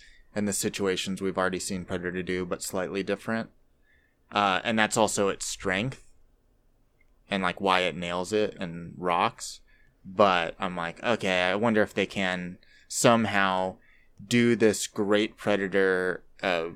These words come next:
plot style where it's underpowered person having to fight the Predator and have it be, you know, wits versus brawn. But can we somehow do that on another planet or something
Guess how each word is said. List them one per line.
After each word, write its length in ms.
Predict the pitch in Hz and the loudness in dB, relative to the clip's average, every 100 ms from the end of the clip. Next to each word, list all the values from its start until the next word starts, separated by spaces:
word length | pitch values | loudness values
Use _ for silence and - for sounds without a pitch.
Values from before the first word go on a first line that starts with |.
| - _ _ _ _ _ _ | -16 _ _ _ _ _ _
plot 300 | - 135 123 | 0 4 4
style 480 | - - 98 90 90 | 2 0 2 4 2
where 180 | 92 90 | 0 0
it's 400 | 85 - - - _ _ - | -2 -4 -6 -6 _ _ -6
underpowered 680 | 123 117 107 98 98 95 90 | 0 2 2 2 2 2 -2
person 580 | 104 95 - 92 90 90 - - - | -4 -4 -2 -4 -4 -8 -12 -20 -10
having 340 | - 104 92 87 | 0 2 2 -4
to 80 | |
fight 440 | 87 98 87 85 - | -6 -2 -2 -2 -4
the 80 | 104 | -4
Predator 600 | 101 90 85 87 90 - _ _ - - - - - - - | 0 -2 -2 -4 -4 -6 _ _ -20 -20 -20 -20 -20 -20 -16
and 120 | 95 95 | -8 -4
have 180 | 92 | -4
it 200 | 87 92 | -4 -6
be, 200 | 95 90 | -6 -6
you 160 | 90 92 | -6 -4
know, 160 | 90 87 | -2 -4
wits 360 | 87 92 - | -2 -2 -4
versus 340 | - 92 92 82 | -8 -6 -8 -10
brawn. 500 | - 90 90 92 104 _ _ _ - | -4 -2 -2 -4 -8 _ _ _ 0
But 160 | 107 104 | 0 0
can 180 | 110 | -2
we 240 | 104 95 92 | 0 -2 -4
somehow 420 | - 117 104 98 | 0 0 2 0
do 200 | 87 95 | 0 0
that 200 | 92 90 | 0 0
on 180 | 98 90 | -2 -6
another 280 | 85 85 85 | -6 -6 -6
planet 760 | - 92 82 - 62 _ - - _ _ | -6 -10 -10 -12 -14 _ -20 -20 _ _
or 160 | 92 87 | -6 -6
something 560 | - 78 - 76 104 | -6 -10 -10 -10 -10